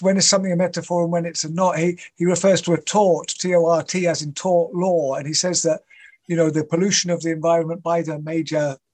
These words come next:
polluters is a, is a tort, is an infringement of the liberties of the minor states. Now, is this a metaphor in comparing it to the legal constructs, or is it actually an extension now saying,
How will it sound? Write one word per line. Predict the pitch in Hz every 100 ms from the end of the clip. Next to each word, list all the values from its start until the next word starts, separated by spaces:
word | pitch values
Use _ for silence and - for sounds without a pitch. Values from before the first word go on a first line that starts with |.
| -
polluters | 151 185 143 139 202
is | 156
a, | 175 165
is | 151
a | 147
tort, | - 202 180
is | 143
an | 147
infringement | 147 196 170 160 160
of | 143
the |
liberties | 156 190 165 - 143 135 - _ _ _ -
of | 156
the | 151
minor | 160 185 170
states. | - - 196 170 175
Now, | 160 151 - _ _ _ _ _
is | 190 180
this | 226
a | 196
metaphor | 196 185 202 233 247 233 185 - _
in | 185 180
comparing | 180 175 196 180 185
it | 165
to | 165
the | 170
legal | 190 165 170 170 160 -
constructs, | - 190 - 208 214
or | - 185
is | 180
it | 190 180
actually | 196 - 170
an | 175
extension | - 196 214 175
now | 170 170
saying, | - 170 170